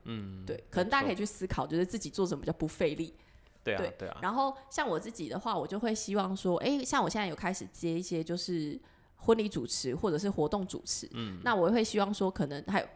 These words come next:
Speaker 2: 包含现在可能看 YouTube 的观众们，就是我会希望说，可能透过，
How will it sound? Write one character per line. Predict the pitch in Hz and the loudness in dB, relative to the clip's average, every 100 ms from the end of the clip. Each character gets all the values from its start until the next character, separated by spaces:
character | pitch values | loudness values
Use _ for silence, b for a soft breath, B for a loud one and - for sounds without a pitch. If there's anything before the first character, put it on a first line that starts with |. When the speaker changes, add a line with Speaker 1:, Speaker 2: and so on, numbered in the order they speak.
| - | -2
Speaker 2:
包 | 220 233 | 0 2
含 | 175 | 2
现 | |
在 | 226 190 | 0 0
可 | 143 | 0
能 | 139 107 | -2 -4
看 | - 175 160 | 0 0 0
YouTube | 185 185 175 | -2 -2 -6
的 | 151 | -2
观 | 170 160 | 0 0
众 | 185 180 - | 0 -2 -4
们， | - - B B | -14 -18 B B
就 | 247 | 0
是 | 254 | 4
我 | 208 | 6
会 | 233 | 6
希 | - 220 | 4 2
望 | 214 220 | 2 2
说， | 202 | 2
可 | 208 | 2
能 | 143 139 | -2 -2
透 | - 202 | 2 2
过， | 190 208 165 139 | 2 2 2 2